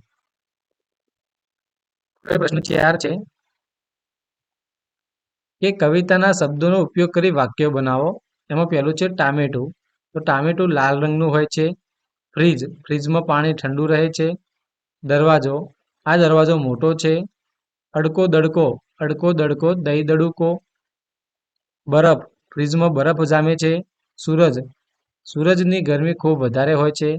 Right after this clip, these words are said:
ખુશી, પિતાજીએ ખુશી વ્યક્ત કરી. તડકો, આજે ખૂબ ખૂબ તડકો છે. હવે પ્રશ્ન પાંચ છે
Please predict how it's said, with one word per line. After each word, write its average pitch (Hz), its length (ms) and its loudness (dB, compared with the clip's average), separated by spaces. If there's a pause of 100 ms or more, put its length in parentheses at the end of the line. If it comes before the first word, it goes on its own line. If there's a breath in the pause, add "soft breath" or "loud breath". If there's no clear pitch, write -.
(520)
ખુશી, 156 360 -2 (180)
પિતાજીએ 160 480 0
ખુશી 156 360 -4
વ્યક્ત 151 280 -2
કરી. 151 360 -2 (500)
તડકો, 156 540 0
આજે 139 260 -2
ખૂબ 165 360 -4
ખૂબ 160 240 -2 (100)
તડકો 143 560 -2 (340)
છે. 131 200 -6 (1200)
હવે - 140 0
પ્રશ્ન - 440 -6
પાંચ - 320 -2
છે - 200 -6